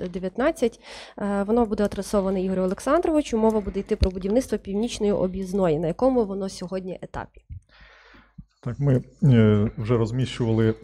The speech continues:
Speaker 2: е, оперативну інформацію стосовно ходу будівництва північної об'їзної міста Рівне. Е, демонстрували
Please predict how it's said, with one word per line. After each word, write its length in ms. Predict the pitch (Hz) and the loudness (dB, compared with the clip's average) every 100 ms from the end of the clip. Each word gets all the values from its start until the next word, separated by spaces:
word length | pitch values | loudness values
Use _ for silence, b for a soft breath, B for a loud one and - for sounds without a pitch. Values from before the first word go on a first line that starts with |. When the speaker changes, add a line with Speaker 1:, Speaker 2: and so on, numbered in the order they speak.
| 170 - | -10 -8
Speaker 2:
е, 120 | 131 | -4
оперативну 680 | 120 120 131 120 - 127 113 | -2 -2 0 0 2 0 0
інформацію 800 | 107 - 117 120 110 - 110 95 | -2 -2 -2 2 0 0 -6 -6
стосовно 600 | - 131 123 120 107 107 | -6 -6 -2 0 2 0
ходу 320 | 98 - 110 104 | -2 0 0 0
будівництва 600 | 107 104 110 113 - 110 | -2 -2 -2 -4 -6 -8
північної 560 | 120 110 107 - 107 | -6 -4 -4 -6 -6
об'їзної 560 | 98 101 101 110 101 95 - B B B | -4 -4 -2 0 0 -2 -8 B B B
міста 380 | - 107 104 117 | -6 -4 -4 -4
Рівне. 480 | 107 160 139 135 120 - - 107 | -2 -2 0 0 -2 -6 -18 -10
Е, 240 | 101 95 92 | -4 -4 -4
демонстрували 880 | 101 101 - 117 113 117 107 98 | -4 -4 -4 0 6 8 6 2